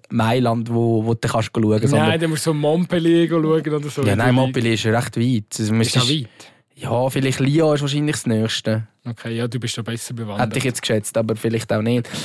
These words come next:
Speaker 1: Aber ist ja dann auch nicht der ganz grosse Weltclub so. Ähm, aber Vielleicht ist auch die, die Aufmerksamkeit dort, äh, anders.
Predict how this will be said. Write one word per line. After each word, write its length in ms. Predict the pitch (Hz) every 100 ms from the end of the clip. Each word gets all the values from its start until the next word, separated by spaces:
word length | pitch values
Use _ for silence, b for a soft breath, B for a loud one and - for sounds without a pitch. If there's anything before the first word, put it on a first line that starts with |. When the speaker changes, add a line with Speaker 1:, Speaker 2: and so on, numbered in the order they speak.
| B B
Speaker 1:
Aber 160 | 131 143
ist 100 | 147
ja 60 |
dann 140 | 139 135
auch 80 | 143
nicht 200 | 143 143
der 180 | 131
ganz 680 | 135 131 127 - - - -
grosse 380 | - 135 127 -
Weltclub 600 | 110 110 113 - 107 -
so. 160 | - 101 B B B B
Ähm, 220 | 139 147
aber 180 | 139 135 - B B B -
Vielleicht 400 | - 156 165 165
ist 100 | 170
auch 100 | 156
die, 140 | 156
die 100 | 170
Aufmerksamkeit 720 | 175 185 180 170 - 165 160
dort, 240 | 170 160 -
äh, 180 | 156 156
anders. 500 | 143 147 156 143